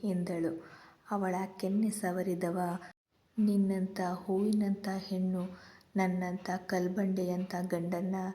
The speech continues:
ಮದುವೆ ಆಗ್ಬಾರ್ದಿತ್ತು ಅಂತ ಅನಿಸಿಲ್ವ ನಿಂಗ?" ಎಂದ. "ಊಹು, ನಂಗೆ ಹಾಗೆಲ್ಲ ಅನಿಸಿಲ್ಲ. ಮದುವೆಗೂ ಮೊದಲು, ಮದುವೆಯ ಹೊಸತರಲ್ಲಿ ನಿಮ್ಮನ್ನ ನೋಡಿ ಭಯ ಹೆಚ್ಚೇ ಆಗ್ತಿತ್ತು. ಆದರೆ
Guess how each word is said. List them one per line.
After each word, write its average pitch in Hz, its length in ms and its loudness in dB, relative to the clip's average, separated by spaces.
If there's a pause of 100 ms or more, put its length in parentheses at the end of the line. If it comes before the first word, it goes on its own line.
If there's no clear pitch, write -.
(400)
ಮದುವೆ 202 320 0
ಆಗ್ಬಾರ್ದಿತ್ತು 196 880 0
ಅಂತ 190 280 0 (220)
ಅನಿಸಿಲ್ವ 196 560 0
ನಿಂಗ?" 180 320 -2 (160)
ಎಂದ. 170 280 -4 (680)
"ಊಹು, 196 480 0
ನಂಗೆ 208 420 2
ಹಾಗೆಲ್ಲ 208 600 0
ಅನಿಸಿಲ್ಲ. 196 480 -2 (560)
ಮದುವೆಗೂ 190 540 4
ಮೊದಲು, 185 760 -4 (140)
ಮದುವೆಯ 202 500 4
ಹೊಸತರಲ್ಲಿ 196 1160 -4 (120)
ನಿಮ್ಮನ್ನ 196 480 4
ನೋಡಿ 190 440 0
ಭಯ 185 440 -2
ಹೆಚ್ಚೇ 196 440 -6
ಆಗ್ತಿತ್ತು. 185 720 -4 (380)
ಆದರೆ 180 800 -6